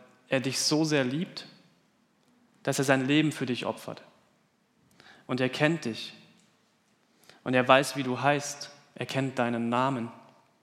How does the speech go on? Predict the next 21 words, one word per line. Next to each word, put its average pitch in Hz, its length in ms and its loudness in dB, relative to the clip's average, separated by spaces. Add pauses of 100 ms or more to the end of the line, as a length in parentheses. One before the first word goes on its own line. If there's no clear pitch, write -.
(760)
Und 135 100 4
er 135 120 8
weiß 156 300 8
auch, 185 240 2 (240)
wenn 151 100 2
du 170 80 6
noch 160 180 4
nicht 226 280 2
bei 117 160 6
ihm 104 220 -2
bist. - 340 -6 (1400)
Und 123 120 -6
er 120 120 -2
wird 123 140 -2
dich 117 100 -4
suchen. 131 340 -4 (1600)
Und 127 100 -6
er 123 120 0
wird 131 120 -2
dich 135 120 -2
suchen. 160 400 -2